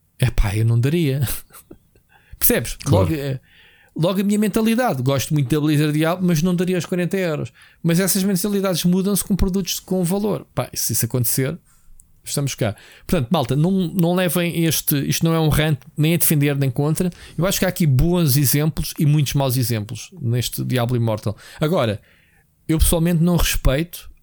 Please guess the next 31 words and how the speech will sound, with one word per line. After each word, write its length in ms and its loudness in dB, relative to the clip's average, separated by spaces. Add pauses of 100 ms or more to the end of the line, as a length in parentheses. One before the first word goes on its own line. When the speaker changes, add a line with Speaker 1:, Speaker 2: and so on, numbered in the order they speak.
(120)
Speaker 1:
eh, 180 -4
respeito 340 0
a 40 0
tua 160 0
opinião, 340 -2
porque 320 -4
não 400 -2
tem 160 0
a 20 0
ver 140 0
com 320 -2
o 40 0
jogares 320 0
o 60 2
jogo 220 -2
ou 80 0
não, 440 -2
é 200 -4
com, 360 -4 (720)
com 120 0
os 100 2
dados 220 0
que 60 -8
foram 140 0
feitos. 220 -2
Mas 160 2
há 80 2
muita 320 2
gente 280 0
que 60 -6
está 460 0